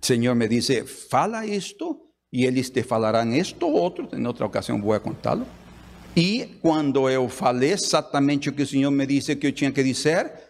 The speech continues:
a pessoa que estava lá ouvindo me respondeu exatamente isso, disse: "Senhor meu Deus". Isso é uma das coisas que Jeremias vai expressar, eu, nós vamos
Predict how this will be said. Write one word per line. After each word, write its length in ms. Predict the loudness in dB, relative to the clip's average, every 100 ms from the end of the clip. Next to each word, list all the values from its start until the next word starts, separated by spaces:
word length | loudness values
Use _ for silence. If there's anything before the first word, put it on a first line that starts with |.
| _ _ -2
a 140 | -2
pessoa 760 | 0 -4 -2 2 2 2 -4 -8
que 60 | -8
estava 340 | 0 2 2
lá 180 | 2 2
ouvindo 440 | 2 0 0 2
me 120 | 0 0
respondeu 640 | 0 -4 0 2 4 2
exatamente 920 | 0 -4 0 -2 0 -2 -2 0 2
isso, 200 | 0 2
disse: 180 | -2 -2
"Senhor 520 | 0 0 2 2 2
meu 260 | 2 0 0
Deus". 960 | -4 2 2 2 0 -2 -6 -14 -18 _ _ _ _ _ _ _ -20 -20 -20 -20 -20 -20 -20 -20 -20 -18 -18 -18 -18 -14 0
Isso 580 | 2 4 2 2 2 4
é 100 | 2
uma 200 | 2 2
das 180 | 0 0
coisas 540 | 2 2 2 -2 -2
que 520 | 0 2 2 -4 -20 _ _ _ _ -8
Jeremias 760 | 0 0 2 0 0 2 -2 0
vai 120 | -2
expressar, 460 | -2 -8 -2 -2
eu, 180 | 0 -4
nós 140 | -4 -4
vamos 240 | -4 -2